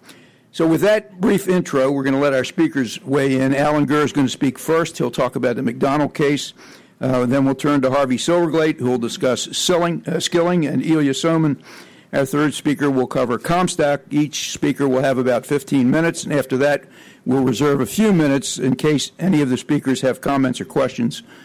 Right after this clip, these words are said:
uh, for the other speakers, and then we'll open the floor up,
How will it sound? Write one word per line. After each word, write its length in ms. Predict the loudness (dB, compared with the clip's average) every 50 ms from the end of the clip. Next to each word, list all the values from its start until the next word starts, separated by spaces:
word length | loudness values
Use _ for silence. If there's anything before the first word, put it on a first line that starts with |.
| -20 -20 -20 -12 -6
uh, 140 | -4 -4 -4
for 260 | -2 0 0 0 2
the 160 | 2 2 2
other 220 | 2 2 2 2
speakers, 460 | 0 0 0 0 0 2 0 0 0 2
and 140 | 2 2
then 140 | 2 2 2
we'll 220 | 2 0 0 0 0
open 240 | -2 0 0 -2
the 80 | -2 -4
floor 320 | -4 -2 0 0 2 2
up, 160 | 0 0 -2